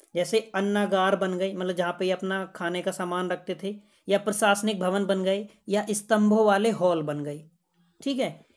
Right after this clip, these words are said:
इनकी विशेषता ये थी, जैसे अब अन्नगार पर मानिए गेहूं किसी को भरना हो, मान लीजिए कि एग्जांपल लीजिए गेहूं भरना है किसी कमरे में, तो अब वहाँ पे क्या होना चाहिए कि वहाँ पे वायु संचार जो है अच्छे सा होना चाहिए।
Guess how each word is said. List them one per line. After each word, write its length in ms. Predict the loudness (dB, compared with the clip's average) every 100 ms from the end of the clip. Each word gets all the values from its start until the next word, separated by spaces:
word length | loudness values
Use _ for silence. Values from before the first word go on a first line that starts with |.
| _
इनकी 280 | -4 -2 0
विशेषता 520 | 0 0 0 0 0
ये 200 | 2 2 0
थी, 60 |
जैसे 260 | -4 0 0
अब 180 | -2 -4
अन्नगार 420 | -2 0 0 -2 -2
पर 100 | -2
मानिए 280 | 0 0 0
गेहूं 380 | 2 2 2 0
किसी 240 | -2 -4
को 140 | 0 0
भरना 320 | 0 -2 -2
हो, 140 | -4
मान 220 | -4 -4 -2
लीजिए 240 | -4 -2
कि 60 | -2
एग्जांपल 380 | -2 -4 -4
लीजिए 160 | -4 -4
गेहूं 300 | 0 2 2
भरना 280 | -2 -2 -6
है 120 | -6
किसी 240 | -8 -8 -6
कमरे 300 | -6 -4 -4
में, 180 | -6 -6 _ _ _ -2
तो 80 | -2 -4 -8
अब 220 | -6 0
वहाँ 260 | 0 0 -2
पे 80 | -4
क्या 140 | -2 -2
होना 240 | -2 -2
चाहिए 280 | -4 -4 -4
कि 100 | -4
वहाँ 220 | -4 -4
पे 160 | -4 -4 -6 _ -6
वायु 320 | 0 2 0
संचार 520 | 0 -2 0 0 0
जो 140 | 0 0
है 120 | -2
अच्छे 300 | -6 -6 -4
सा 120 | -2
होना 260 | -2 0 -2
चाहिए। 400 | -2 -4 -4